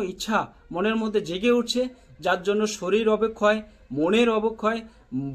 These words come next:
ভোলা মন হয়ে যাচ্ছে, মন একদম অস্থির হয়ে যাচ্ছে, ধীরে ধীরে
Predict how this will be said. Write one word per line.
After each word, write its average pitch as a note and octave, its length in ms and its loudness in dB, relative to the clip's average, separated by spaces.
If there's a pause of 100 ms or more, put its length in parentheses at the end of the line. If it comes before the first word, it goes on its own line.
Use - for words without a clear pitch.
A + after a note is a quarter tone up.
ভোলা G3+ 260 4
মন A#3 300 4
হয়ে A#3 200 4
যাচ্ছে, A#3 260 -2 (320)
মন F#3+ 300 2
একদম F#3+ 300 0 (140)
অস্থির B3 360 -2
হয়ে A#3 200 6
যাচ্ছে, A#3 260 0 (400)
ধীরে G3 240 2
ধীরে A#3 120 4